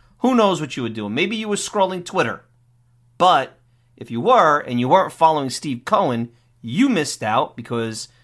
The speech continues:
in this new regime with Steve Cohen, with Billy Eppler, with Sandy Alderson, with Bryn Alderson,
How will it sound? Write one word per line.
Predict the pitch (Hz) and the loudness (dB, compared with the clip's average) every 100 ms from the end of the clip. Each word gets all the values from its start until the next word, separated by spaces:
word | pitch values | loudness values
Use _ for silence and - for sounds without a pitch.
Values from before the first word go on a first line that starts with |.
| _ _ _ _ | _ _ _ _
in | 127 131 | -2 2
this | 202 240 - | 2 0 -2
new | 139 120 | -2 0
regime | 107 110 110 104 98 98 _ _ _ | -2 -6 -8 -8 -10 -12 _ _ _
with | 120 139 | -6 -6
Steve | - 127 113 | -6 -6 -6
Cohen, | - 110 101 95 104 _ _ _ | -2 -2 -2 -8 -14 _ _ _
with | 131 151 131 | -6 -4 -2
Billy | 113 110 | -2 -2
Eppler, | 101 98 107 98 95 _ _ _ - | -4 -4 -6 -8 -8 _ _ _ -6
with | 127 151 | -4 -4
Sandy | - 123 117 110 | -6 -4 -4 -2
Alderson, | 104 101 104 - 101 98 104 _ _ _ | -4 -4 -8 -10 -10 -12 -14 _ _ _
with | - 156 151 - - _ _ | -4 -2 -2 -8 -20 _ _
Bryn | - 110 131 120 | -14 -6 -2 0
Alderson, | 110 98 101 - 104 101 | -2 -4 -10 -10 -10 -10